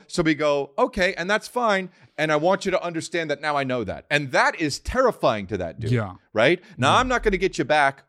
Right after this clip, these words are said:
Speaker 1: or I am gonna get you back. But guess what? If I am gonna get you back, it's not gonna be today.
Speaker 2: Yeah.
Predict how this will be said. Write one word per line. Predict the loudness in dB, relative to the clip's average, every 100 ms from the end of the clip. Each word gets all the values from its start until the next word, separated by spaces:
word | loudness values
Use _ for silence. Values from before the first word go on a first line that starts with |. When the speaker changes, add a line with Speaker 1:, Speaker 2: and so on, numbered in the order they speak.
| 0
Speaker 1:
or | 2
I | 4
am | 2 2
gonna | 0
get | -2 -6
you | -6
back. | -4 -6 -8 -6
But | 0
guess | 2 2
what? | 0
If | 2
I | 2
am | 2
gonna | 0
get | -2 -4
you | -4
back, | -4 -4 -6 _
it's | -4 0
not | 0
gonna | -2
be | -4
today. | -2 2 2 0 -8 -8
Speaker 2:
Yeah. | -6 -6